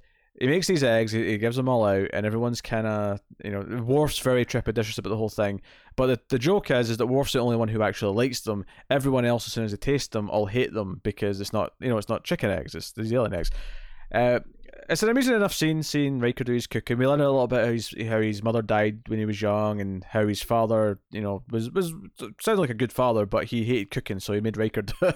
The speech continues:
it. So, um, he, he's, he's, he's a decent chef. For me, the amusing part here is I hate eggs, so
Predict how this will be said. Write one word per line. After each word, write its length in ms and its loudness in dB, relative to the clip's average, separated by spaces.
it. 160 -2
So, 300 0
um, 360 0
he, 480 2
he's, 300 -2
he's, 200 -2
he's 200 -4
a 140 2
decent 320 -4
chef. 340 0
For 200 2
me, 260 4
the 120 2
amusing 260 0
part 220 2
here 140 4
is 80 2
I 160 4
hate 220 2
eggs, 420 0
so 340 0